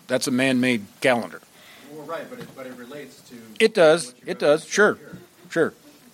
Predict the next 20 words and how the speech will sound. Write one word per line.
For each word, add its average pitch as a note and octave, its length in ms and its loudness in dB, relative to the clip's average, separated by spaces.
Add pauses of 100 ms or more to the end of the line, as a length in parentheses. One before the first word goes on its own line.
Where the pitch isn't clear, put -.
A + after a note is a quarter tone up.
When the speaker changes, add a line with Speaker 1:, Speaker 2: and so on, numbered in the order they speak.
(140)
Speaker 1:
And C3+ 140 0
Herod F3 280 4
died D#3 240 6
in C#3 120 0
four D#3 280 0
B C3+ 200 -2
C. A#2 480 -6 (160)
Jesus D3 480 -4
was A#2+ 180 -8
born C3+ 560 0
probably B2 960 0 (1200)
five, B2+ 540 -4 (180)
maybe G#2+ 300 -6
six C#3+ 340 -6
B C#3+ 160 -6
C. D3 220 -6
And F3 140 -6
the D#3 220 -2
numbers E3+ 400 2
vary. C3 420 2